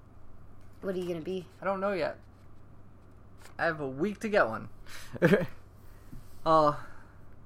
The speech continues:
Speaker 1: Boba Fett.
Speaker 2: No.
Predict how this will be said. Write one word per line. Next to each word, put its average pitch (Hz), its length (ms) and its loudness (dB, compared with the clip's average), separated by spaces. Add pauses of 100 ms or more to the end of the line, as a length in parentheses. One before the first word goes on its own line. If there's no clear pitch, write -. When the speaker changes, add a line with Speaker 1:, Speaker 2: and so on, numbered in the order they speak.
(1600)
Speaker 1:
Boba 160 240 -6
Fett. - 240 -4 (680)
Speaker 2:
No. - 160 -12